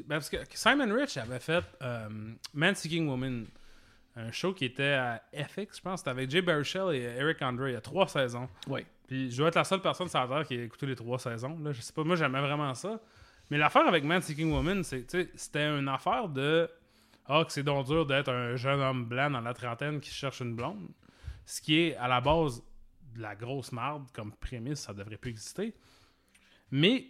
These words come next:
Speaker 1: comment que c'était présenté, c'est que c'était toutes les idées les plus niaiseuses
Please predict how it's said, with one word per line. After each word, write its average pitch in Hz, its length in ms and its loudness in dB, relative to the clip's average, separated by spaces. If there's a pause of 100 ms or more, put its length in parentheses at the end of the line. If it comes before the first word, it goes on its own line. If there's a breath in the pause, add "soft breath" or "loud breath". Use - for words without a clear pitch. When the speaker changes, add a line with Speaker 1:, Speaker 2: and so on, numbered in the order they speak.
Speaker 1:
comment 196 340 4
que 156 140 -4
c'était 135 320 -4
présenté, 139 460 0
c'est 127 180 -6
que - 60 -12
c'était 143 320 -4 (580)
toutes 294 220 0
les 143 400 -2
idées 165 320 2
les 135 160 0
plus 156 300 -6
niaiseuses 143 920 0